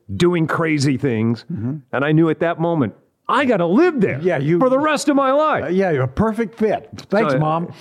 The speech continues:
Speaker 1: I, I always knew that I wanted to make my way out of there. So when I was in Dallas, I was just, like, sending out resume after resume to, to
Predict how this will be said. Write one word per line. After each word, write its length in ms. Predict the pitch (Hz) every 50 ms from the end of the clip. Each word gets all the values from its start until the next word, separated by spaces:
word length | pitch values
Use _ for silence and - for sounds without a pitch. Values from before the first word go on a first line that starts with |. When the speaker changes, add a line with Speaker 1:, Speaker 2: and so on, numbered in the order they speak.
| - - - - -
Speaker 1:
I, 160 | 143 160 156
I 200 | 151 143 160 160
always 260 | 175 196 190 190 160 165
knew 160 | 185 185 180
that 100 | 170 151
I 60 | 151
wanted 220 | 147 151 147 147 135
to 40 | 135
make 140 | 139 139
my 140 | 135 131 127
way 180 | 117 123 123 120
out 140 | 123 127 127
of 60 | 123
there. 120 | 127 131
So 280 | 127 - - 120 113 117
when 340 | 110 135 131 120 113 127 131
I 80 | 135 143
was 160 | 151 143 131
in 100 | 135 104
Dallas, 380 | - 107 120 123 127 123 -
I 60 | 127 110
was 160 | 110 104 -
just, 200 | - 120 107 -
like, 200 | 113 107 104 -
sending 400 | - - - 160 151 151 151 143
out 160 | 123 113 113 131
resume 400 | 160 170 165 135 147 143 131 117
after 160 | 107 - 131
resume 480 | 127 147 151 143 117 135 127 117 110 101
to, 180 | - - 110 101
to 340 | - - 113 104 101 98